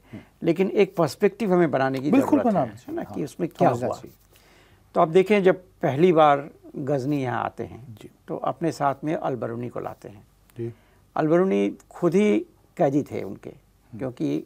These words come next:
Speaker 2: गजनी ने वहाँ पे जो आक्रमण किया था अपने आसपास में, वहाँ से बहुत से लोगों को कैदी बनाया था, उसमें अलबरूनी को भी बनाया था।
Speaker 1: जी।
Speaker 2: और उनसे कहा गया कि आप हमारे साथ चलेंगे, और यहाँ का एक मैपिंग करवाया गया उससे। तो पहला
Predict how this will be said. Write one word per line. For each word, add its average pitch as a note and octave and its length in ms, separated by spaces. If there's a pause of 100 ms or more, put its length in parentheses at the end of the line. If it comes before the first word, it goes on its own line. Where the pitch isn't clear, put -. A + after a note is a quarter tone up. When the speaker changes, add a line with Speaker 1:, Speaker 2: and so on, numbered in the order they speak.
(160)
Speaker 2:
गजनी C#3 380
ने D3 100
वहाँ B2 220
पे C#3+ 120
जो C3 100
आक्रमण B2+ 340
किया B2 220
था G2+ 260 (360)
अपने A#2 240
आसपास A2 480
में, G3+ 180 (440)
वहाँ B2+ 220
से C#3+ 120
बहुत C3 240
से D3 80
लोगों B2+ 200
को A#2 100
कैदी A2+ 220
बनाया A2+ 300
था, B2 240 (420)
उसमें F3 340
अलबरूनी C3 400
को C#3 120
भी G#2+ 60
बनाया - 260
था। - 180 (120)
Speaker 1:
जी। G#2 160 (440)
Speaker 2:
और E3 380
उनसे E3+ 260
कहा C#3 220
गया D#3 140
कि D#3 100
आप A#2 100
हमारे B2+ 180
साथ C3+ 140
चलेंगे, C3 540 (300)
और C#3+ 320 (120)
यहाँ C3 280
का F#3 120
एक E3 100
मैपिंग C3 460
करवाया G#2 320
गया G2 180
उससे। - 240 (640)
तो F#3+ 100
पहला F#3 640